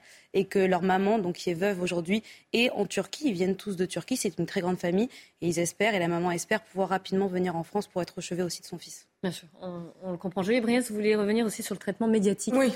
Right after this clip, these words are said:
Speaker 3: bon, bah, tout ça est tout simplement, tout simplement dramatique et horrible. D'entendre le, la famille s'exprimer, c'est bien, parce que c'est vrai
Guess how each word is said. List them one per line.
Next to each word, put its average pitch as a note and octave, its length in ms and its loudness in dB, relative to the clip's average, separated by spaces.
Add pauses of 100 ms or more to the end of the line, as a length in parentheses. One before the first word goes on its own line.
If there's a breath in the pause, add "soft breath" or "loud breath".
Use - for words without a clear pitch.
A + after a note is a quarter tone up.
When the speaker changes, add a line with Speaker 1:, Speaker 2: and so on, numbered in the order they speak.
Speaker 3:
bon, A3 140 4
bah, F#3 160 4
tout G3 140 -2
ça F#3 160 2
est E3+ 120 0
tout - 120 -16
simplement, E3+ 580 -2 (260)
tout - 120 -6
simplement D#3+ 420 -2
dramatique E3 640 -2
et D#3+ 60 0
horrible. E3 420 0
D'entendre A3 400 0
le, F3 580 4
la E3+ 120 2
famille G3 220 2
s'exprimer, G3 480 0
c'est G3+ 160 2
bien, G3 200 0
parce - 180 0
que - 120 -2
c'est - 160 0
vrai A#3+ 140 2